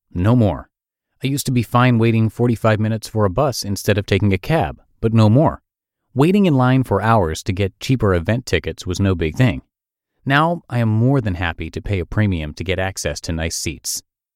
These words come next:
I think most of us who really care about our finances have a strong frugal side. Savings is in our D N A. We know that so long as we always spend less than we earn, we'll eventually reach an amazing financial place.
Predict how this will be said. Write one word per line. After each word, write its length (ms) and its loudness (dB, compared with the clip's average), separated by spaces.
I 60 -8
think 180 -2
most 280 -2
of 80 0
us 140 -4
who 100 -2
really 340 -2
care 240 0
about 240 -2
our 80 -2
finances 680 -2
have 120 -2
a 60 -4
strong 400 -2
frugal 400 -2
side. 400 -6
Savings 480 0
is 100 -4
in 140 4
our 100 2
D 220 0
N 100 -2
A. 260 -6
We 100 4
know 200 4
that 220 -4
so 200 0
long 280 4
as 120 0
we 100 2
always 240 0
spend 380 -2
less 240 -6
than 160 -2
we 140 -6
earn, 320 2
we'll 140 2
eventually 440 0
reach 300 -2
an 100 -2
amazing 460 2
financial 420 -4
place. 460 -4